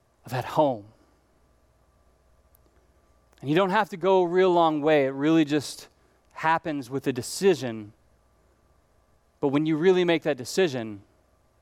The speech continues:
there are steps that you have to take. But in my experience, it's not the walking. It's the choice. And so, uh, as I speak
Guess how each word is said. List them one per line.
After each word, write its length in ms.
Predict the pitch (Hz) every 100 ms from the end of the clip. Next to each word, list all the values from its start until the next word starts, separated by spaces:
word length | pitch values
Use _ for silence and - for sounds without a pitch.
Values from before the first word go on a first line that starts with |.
| _ _ -
there 120 | 139
are 180 | 139 143
steps 400 | - 156 131 -
that 100 | 131
you 120 | 120
have 200 | 113 110
to 80 | -
take. 400 | - - - _ _ _ _ _ _ _ _ _ _ _ _ _
But 100 | 143
in 80 | 143
my 180 | 151
experience, 680 | 151 - - 180 156 139 117
it's 160 | 123 -
not 180 | 135
the 80 | 175
walking. 400 | 156 160 139 113 110 _ _ _ _ _ _ _ _ _ _ _ _ _ _ _ _ _ _ _
It's 100 | -
the 100 | 131
choice. 600 | - 139 101 - - - _ _ _ _ _ _ _ _ _ _ _ _ _ _ _ _ _ _ _ _ _ _ _ _ _ _ _
And 80 | -
so, 180 | 151
uh, 80 | 139 - _ _ _ _ _ _ _ _
as 140 | 156 147
I 100 | 175
speak 320 | - 190